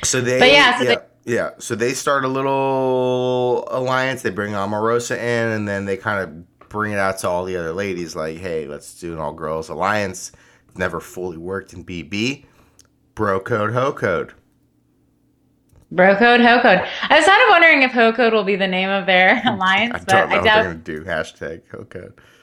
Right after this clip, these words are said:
Speaker 2: Uh, <laughs> yeah. Oh, there was one hashtag, I want, I forget it now, though, but it, Ross said it. He was like,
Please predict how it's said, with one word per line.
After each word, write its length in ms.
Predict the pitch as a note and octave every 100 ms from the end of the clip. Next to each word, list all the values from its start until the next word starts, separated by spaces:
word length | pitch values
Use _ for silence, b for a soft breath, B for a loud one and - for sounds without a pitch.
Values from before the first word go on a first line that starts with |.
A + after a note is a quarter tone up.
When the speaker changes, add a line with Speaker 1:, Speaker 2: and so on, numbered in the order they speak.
| b b _
Speaker 2:
Uh, 200 | B3 B3+ A3+
<laughs> 40 |
yeah. 320 | G#3+ F3+ E3+ B B B - - -
Oh, 280 | C#4 B3+ G#3
there 160 | C#4 D#4+
was 160 | G4
one 240 | F4 D#4+ G4+
hashtag, 640 | E4 D#4 D#4 D#4 D4 C#4 -
I 160 | A#3+
want, 220 | B3+ C#4 C#4 F#3+
I 120 | B3+
forget 360 | C4+ C4 C4 C#4+
it 140 | A#3
now, 240 | A#3+ A#3
though, 220 | A3+ G#3+ G#3+
but 100 | A#3
it, 140 | - G#3+
Ross 360 | A3+ C4+ D4 D4
said 240 | C4+ A#3+ A3
it. 300 | F#3+ E3 _ _ _ _
He 100 | B3
was 160 | B3 A#3+
like, 400 | B3+ B3 A#3+